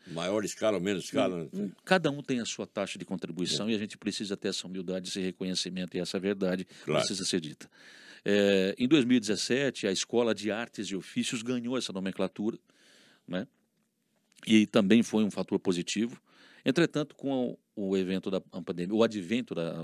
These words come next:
Speaker 2: da pandemia, as coisas, eh, pa-, foram paralisadas. E quando eu falo de trabalho de formação, eu falo de nós irmos até as pessoas. É legal as pessoas virem aos equipamentos, ao teatro, à Casa da Cultura,
Speaker 1: Sim.
Speaker 2: ao Centro Cultural.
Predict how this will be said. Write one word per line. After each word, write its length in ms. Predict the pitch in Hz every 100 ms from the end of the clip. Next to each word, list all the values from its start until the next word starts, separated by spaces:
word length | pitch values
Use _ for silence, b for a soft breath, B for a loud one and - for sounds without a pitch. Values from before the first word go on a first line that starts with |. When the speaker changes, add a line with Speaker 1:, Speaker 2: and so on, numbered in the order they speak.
| 80
Speaker 2:
da 120 | 90
pandemia, 560 | - 98 92 92 110 120 113
as 120 | -
coisas, 460 | 113 104 101 - - _ _
eh, 160 | - - _ -
pa-, 200 | 110 90
foram 260 | - 101
paralisadas. 720 | 92 104 98 87 76 71 - - B B B B B B B B _ -
E 380 | 139 139 135 135
quando 160 | 180 185
eu 60 |
falo 180 | 156 135
de 40 | 120
trabalho 320 | 107 98 95
de 60 | 92
formação, 640 | - 104 85 - 120 98 B B B B B _ _
eu 80 | 98
falo 400 | - 110 107 113
de 140 | 104 104
nós 540 | 98 104 110 - - -
irmos 440 | 180 202 185 151
até 200 | 135 -
as 100 | 120
pessoas. 580 | - 104 - - - - _ B B B B B B B -
É 60 | 151
legal 340 | 147 127 151
as 100 | 110
pessoas 320 | - - 101
virem 220 | 92 107 95
aos 120 | 90
equipamentos, 600 | - 92 80 92 98 -
ao 100 | 95
teatro, 560 | - 80 95 95 -
à 40 | 82
Casa 180 | 92 87
da 80 |
Cultura, 480 | - 87 - 104 107
Speaker 1:
Sim. 40 | 87
Speaker 2:
ao 40 |
Centro 180 | 107 95
Cultural. 280 | 95 110